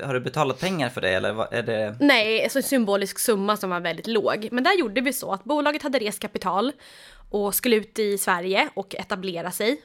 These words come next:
Speaker 2: Och där behövde de, eh, marknadsföring. Och jag sa det till dem att, liksom, ni kan ta några miljoner och lägg dem på T V fyra och tunnelbanereklamer och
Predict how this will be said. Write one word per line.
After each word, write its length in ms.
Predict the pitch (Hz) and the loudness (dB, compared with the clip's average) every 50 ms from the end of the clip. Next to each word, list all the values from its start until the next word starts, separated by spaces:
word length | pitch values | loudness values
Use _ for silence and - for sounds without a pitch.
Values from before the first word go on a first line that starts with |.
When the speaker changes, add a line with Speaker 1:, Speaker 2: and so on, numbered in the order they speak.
| - _ | -16 _
Speaker 2:
Och 120 | - 208 196 | -8 -2 0
där 140 | 214 208 | 0 0
behövde 340 | 190 208 220 226 214 190 220 | 0 0 0 0 0 0 0
de, 240 | 208 190 185 190 190 - - _ _ | 0 0 0 0 -2 -4 -6 _ _
eh, 160 | - 185 185 | -6 -4 0
marknadsföring. 680 | 196 196 190 190 - 156 - - 180 160 170 208 269 302 - _ _ _ - - - - - - - - _ _ _ _ | 0 0 0 0 -4 -8 -6 -4 -4 -2 -2 -2 -2 -4 -8 _ _ _ -20 -20 -20 -20 -20 -20 -20 -20 _ _ _ _
Och 100 | _ 220 | _ 2
jag 140 | 240 269 320 | 2 4 4
sa 240 | - 294 320 415 392 | 6 4 6 6 4
det 80 | 277 233 | 2 0
till 140 | - - 196 | -4 -4 -4
dem 140 | 190 185 | -4 -4
att, 200 | 190 190 - - - | -4 -6 -8 -10 -10
liksom, 200 | 220 - - 214 | -10 -6 -4 -4
ni 80 | 220 226 | -4 -2
kan 160 | - 370 370 | -2 -2 -2
ta 200 | - - 339 381 | 4 4 4 4
några 200 | 381 359 339 311 | 6 2 2 2
miljoner 380 | 269 240 214 208 196 196 196 196 | 2 2 0 0 -2 -2 -4 -2
och 60 | 202 | 0
lägg 180 | 226 269 320 | 0 0 2
dem 100 | 277 254 | 0 0
på 60 | 185 - | -2 -2
T 140 | - 226 | -6 -4
V 80 | 196 202 | -4 -4
fyra 380 | 196 - 226 208 202 196 190 190 | -4 -2 -2 -2 0 0 0 -2
och 80 | 185 | -2
tunnelbanereklamer 1000 | - 226 190 180 175 175 180 185 190 180 185 185 - 190 190 185 180 185 175 175 | -4 -4 -4 -4 -2 -2 -2 -2 -2 -4 -4 0 2 2 2 2 0 0 -2 -2
och 260 | 175 170 170 175 175 | -2 -2 -2 -2 -4